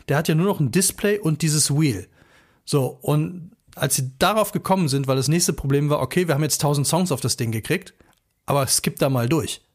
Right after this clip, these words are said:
da klickst du dich ja doof. Und dann hat ein Mitarbeiter dieses Wheel erfunden. Und damit war irgendwie das Design ja völlig klar und du hast jetzt einfach nur dieses Wheel, kannst dich durchskippen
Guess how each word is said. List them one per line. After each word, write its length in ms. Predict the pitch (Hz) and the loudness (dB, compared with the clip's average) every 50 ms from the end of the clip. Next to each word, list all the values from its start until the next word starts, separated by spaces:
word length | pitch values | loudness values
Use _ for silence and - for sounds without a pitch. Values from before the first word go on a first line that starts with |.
| _ - | _ -8
da 80 | 113 | -8
klickst 280 | - - - 147 - - | -4 -4 -2 -2 0 0
du 40 | 147 | 0
dich 100 | 131 - | 0 0
ja 100 | 135 120 | 0 0
doof. 320 | 123 151 139 - - - - - - - - - - - - - | 0 0 0 -2 -4 -10 -18 -20 -20 -20 -20 -20 -20 -20 -16 -10
Und 160 | - 123 107 | -8 -4 0
dann 100 | 147 160 | 0 2
hat 160 | 185 185 180 - | 2 0 0 0
ein 140 | 147 165 | 0 0
Mitarbeiter 640 | 180 190 190 175 156 147 151 156 156 - 160 156 156 | 0 0 0 -2 0 2 0 0 0 0 -2 -2 -2
dieses 340 | 131 131 135 139 - - 143 | 0 0 0 0 0 2 2
Wheel 160 | 170 180 175 | 2 2 2
erfunden. 460 | 127 113 - - 123 104 101 98 104 - - _ _ _ _ _ _ _ _ _ _ | 0 -2 -4 -4 -6 -6 -6 -10 -14 -20 -20 _ _ _ _ _ _ _ _ _ _
Und 220 | - 135 127 - | -4 -4 -4 0
damit 340 | - 151 151 170 185 170 147 | 0 0 2 2 0 0 2
war 220 | 147 143 147 151 147 | 2 2 2 2 0
irgendwie 400 | 151 147 143 135 147 147 147 131 | 0 0 0 0 0 0 0 0
das 180 | 139 131 - | 0 -2 0
Design 500 | - 139 127 117 139 139 156 175 180 185 | 0 0 0 2 2 2 2 2 2 2
ja 140 | 170 156 147 | 2 2 0
völlig 480 | 147 - - - 185 208 208 196 - - | 0 -2 -2 0 0 0 0 -2 -4 -2
klar 420 | - 156 143 143 151 170 180 - | 0 0 2 2 2 0 -2 -4
und 140 | 143 139 131 | -6 -4 -2
du 80 | 139 | -2
hast 120 | 135 135 - | -2 0 -2
jetzt 120 | 151 - | -4 -4
einfach 280 | - 131 147 - 160 139 | -4 -4 -2 -2 0 0
nur 340 | 147 156 151 156 156 - - - _ - | 2 2 2 2 0 -2 -6 -14 _ -2
dieses 280 | 135 131 127 - - | 0 0 0 0 2
Wheel, 200 | 151 175 196 202 | 2 2 2 0
kannst 260 | 190 - 151 147 135 - | 0 0 -2 0 0 -2
dich 100 | 127 - | 0 0
durchskippen 600 | - 175 185 - - - 170 160 - 165 156 156 | 2 2 2 2 0 0 -2 0 0 -2 -4 -4